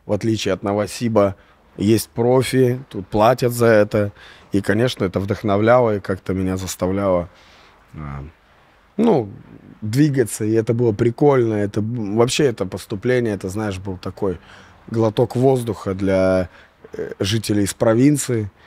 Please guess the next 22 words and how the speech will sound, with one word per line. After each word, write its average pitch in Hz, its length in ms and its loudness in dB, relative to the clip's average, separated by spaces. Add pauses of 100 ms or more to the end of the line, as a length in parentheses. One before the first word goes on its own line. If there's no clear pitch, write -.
(420)
особенно 98 580 -2
там 90 200 -6
воспитанного 92 680 -6
в 90 80 -20
каких-то, 90 500 -8 (400)
в 90 100 -8
дисциплине. 107 920 -2 (540)
И 95 520 -2
тут 110 220 -4
я 104 120 0
получил 101 680 -2 (680)
театральные 113 760 0
поступления. 123 920 0
Ещё 113 280 -2
был 120 220 2
год 147 340 0
такой. 107 460 0 (280)
Вот 107 120 -2
сейчас 131 340 -2
не 135 100 -4
так 135 240 0
поступаю. 101 600 -2